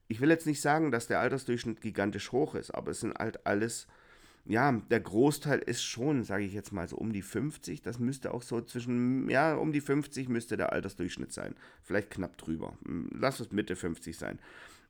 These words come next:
Es kommen aber immer mehr Junge auch dazu. Jetzt habe ich immer wieder gehört, so hier D-G-L-Spieler, also Ligaspieler oder Ligateams.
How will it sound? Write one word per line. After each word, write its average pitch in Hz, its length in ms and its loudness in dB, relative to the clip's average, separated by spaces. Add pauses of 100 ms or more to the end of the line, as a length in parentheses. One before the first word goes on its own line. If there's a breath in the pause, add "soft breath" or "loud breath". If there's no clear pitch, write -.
(120)
Es 107 160 2
kommen 143 240 4
aber 123 200 0
immer 135 140 4
mehr 123 240 2
Junge 117 320 0
auch 101 140 -4
dazu. 92 440 -4 (920)
Jetzt 92 240 -2
habe 98 100 2
ich - 160 -8
immer 110 220 4
wieder 104 160 4
gehört, 95 320 2
so - 80 -6
hier 101 180 2
D-G-L-Spieler, 98 1040 -2
also 62 320 -4
Ligaspieler 92 880 0
oder - 140 -8
Ligateams. 92 760 -4